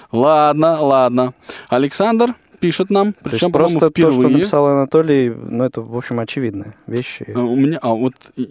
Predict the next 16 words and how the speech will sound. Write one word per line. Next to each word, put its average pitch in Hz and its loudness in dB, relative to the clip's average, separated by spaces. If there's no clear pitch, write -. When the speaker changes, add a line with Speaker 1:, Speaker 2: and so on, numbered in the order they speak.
Speaker 1:
я 120 -8
Speaker 2:
Для 160 0
Speaker 1:
читаю, 135 0
Speaker 2:
меня, 156 4
Speaker 1:
я 135 0
не 135 0
Speaker 2:
для 113 -2
меня. 123 0
Speaker 1:
комментирую. 92 -10
Александр 175 0
Широнов 135 0
пишет. - -8
Эм, 101 -4
вот 135 0
скажите, 151 -4
пожалуйста, 123 -6